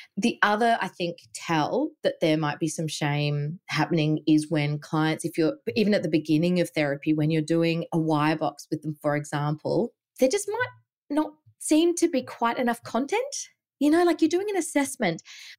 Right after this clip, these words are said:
you know, you've got a few compulsions here, a few obsessions there, but it just seems like there are missing pieces, like, relative to this person's levels of distress and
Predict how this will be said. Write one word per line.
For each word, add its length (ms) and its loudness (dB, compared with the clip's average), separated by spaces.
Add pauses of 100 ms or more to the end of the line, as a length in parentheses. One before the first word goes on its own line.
you 80 2
know, 100 2
you've 180 4
got 100 2
a 60 2
few 240 2
compulsions 560 0
here, 320 2
a 40 -2
few 200 -2
obsessions 480 -2
there, 160 2
but 100 -10
it 100 -6
just 280 -8
seems 400 0
like 160 0 (100)
there 320 2
are 80 -2
missing 420 0
pieces, 440 -2
like, 280 0
relative 460 2
to 140 -2
this 120 2
person's 440 -4
levels 280 -2
of 120 -6
distress 640 -2 (520)
and 320 2